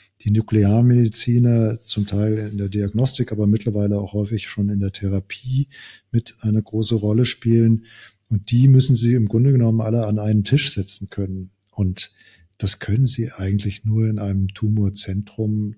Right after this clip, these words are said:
die das, äh, die, die, die das gewohnt sind.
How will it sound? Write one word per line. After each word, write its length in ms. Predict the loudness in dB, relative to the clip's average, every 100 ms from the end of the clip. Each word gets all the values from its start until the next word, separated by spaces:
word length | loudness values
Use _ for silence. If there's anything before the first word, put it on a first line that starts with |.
| -8
die 100 | -6
das, 420 | -2 0 0 -2
äh, 200 | -6 -18 -16
die, 200 | -12 -12
die, 140 | -10 -8
die 140 | -4
das 140 | -4
gewohnt 360 | -2 0 2 2
sind. 380 | 0 -8 -16 -20